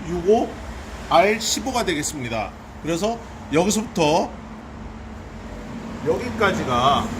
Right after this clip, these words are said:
이백십오라는 사이즈고 알십오라는 거는 림 사이즈가 여기서부터 여기까지가 십오 인치라는 뜻입니다.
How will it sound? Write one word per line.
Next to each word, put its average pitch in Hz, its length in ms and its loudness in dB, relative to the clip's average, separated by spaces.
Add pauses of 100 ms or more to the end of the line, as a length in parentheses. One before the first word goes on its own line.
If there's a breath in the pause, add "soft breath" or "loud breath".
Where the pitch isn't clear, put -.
(480)
이백십오라는 202 1120 0
사이즈고 214 760 0 (1500)
알십오라는 220 1080 0
거는 143 500 -4 (480)
림 240 280 -2
사이즈가 185 680 2 (400)
여기서부터 220 540 4
여기까지가 - 640 2
십오 - 580 0
인치라는 208 580 0
뜻입니다. 117 640 -4